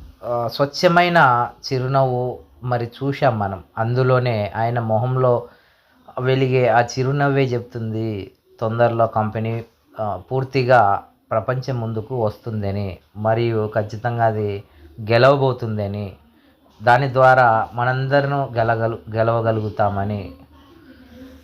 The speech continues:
ఈ విధంగా మరి మా ప్రియతమ సీఈఓ సార్ గురించి లెక్కలేనన్ని అద్భుత విషయాలు మనం చెప్పుకోవచ్చు. మరి వాటికి పదాలు కూడా ఉండవు.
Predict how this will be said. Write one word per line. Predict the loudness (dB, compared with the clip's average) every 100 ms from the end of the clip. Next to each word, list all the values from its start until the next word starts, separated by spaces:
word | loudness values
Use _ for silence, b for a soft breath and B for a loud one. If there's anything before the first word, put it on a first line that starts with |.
| -20 -14 -4
ఈ | 0
విధంగా | 2 4 6 6 6 2 -2
మరి | -6 -4 -2 -4 -6 -10 -20 _ _ -20 -20 _ -8
మా | -4
ప్రియతమ | -2 0 0 0 -2 -4
సీఈఓ | -4 -2 0 2 0
సార్ | 0 -2
గురించి | -2 -4 -4 -6 -8 -10 -10 -10 -4
లెక్కలేనన్ని | -4 -4 -8 -2 2 2 0 0 -2 0
అద్భుత | -2 -2 -4 -2
విషయాలు | -2 -2 -2 0
మనం | -2 -4 -6 -8
చెప్పుకోవచ్చు. | -10 -8 -4 -4 -6 -12 -12 -12 -16 B B B B B B
మరి | 0 2 2 -2 -6 -8
వాటికి | 0 2 2 -2 -6 -8
పదాలు | -2 0 4 4 2
కూడా | 0 0 0
ఉండవు. | 0 -2 0 -2 -2